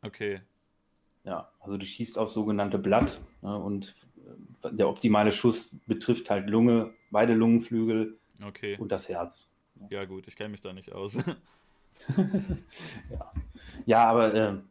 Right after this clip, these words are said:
Speaker 2: ja, keine Ahnung. Jetzt sind wir irgendwie wieder vom Thema abgekommen.
Speaker 1: Wahrscheinlich nicht, ist nur auch nicht so überzeugend, wird gesagt. <laughs>
Speaker 2: Ja. Ne, ich sag mal so, du kannst mit einem Vollautomaten nichts anderes machen als mit einem Halb-, Halbautomaten. Also der Unterschied
Speaker 1: Nur
Speaker 2: ist nicht so
Speaker 1: schneller.
Speaker 2: groß.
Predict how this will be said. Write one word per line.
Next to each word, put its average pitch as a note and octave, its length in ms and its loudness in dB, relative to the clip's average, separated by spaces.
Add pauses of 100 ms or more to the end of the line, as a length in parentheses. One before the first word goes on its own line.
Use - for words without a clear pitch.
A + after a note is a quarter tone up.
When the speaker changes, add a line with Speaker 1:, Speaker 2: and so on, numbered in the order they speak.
Speaker 2:
ja, F2 280 -6
keine F2+ 220 -8
Ahnung. F2+ 300 -8
Jetzt G2+ 140 -12
sind G#2 120 -8
wir G2 80 -2
irgendwie G2 240 -6
wieder F#2+ 160 -2
vom F#2+ 280 -10 (100)
Thema G2 300 -4
abgekommen. G2 520 -8
Speaker 1:
Wahrscheinlich D3 360 -6
nicht, C#3+ 280 -10
ist - 180 -14
nur B2+ 160 -8
auch B2+ 120 -4
nicht C3 180 -10
so A2+ 140 -8
überzeugend, A2+ 640 -8
wird A2+ 120 -12
gesagt. F#3 680 2
<laughs> - 260 -16 (2250)
Speaker 2:
Ja. F#2 120 -4 (680)
Ne, G2+ 200 0
ich G2 180 -8
sag G#2 160 4
mal A2 100 4
so, A#2 160 6
du A2 100 2
kannst A2 280 0
mit A2 140 2
einem A2+ 120 0
Vollautomaten A2 580 2
nichts A2 200 -2
anderes A2+ 300 0
machen A2 260 -2
als G#2 140 -6
mit G#2+ 100 -4
einem G2+ 100 -8
Halb-, G2 320 -4
Halbautomaten. G2 680 -4
Also F#2+ 140 -8
der F#2+ 200 -4
Unterschied G2+ 260 -6
Speaker 1:
Nur A#2 80 -6
Speaker 2:
ist - 120 -10
nicht A#2 140 -2
so G#2 120 -2
Speaker 1:
schneller. - 20 -8
Speaker 2:
groß. G2+ 420 -10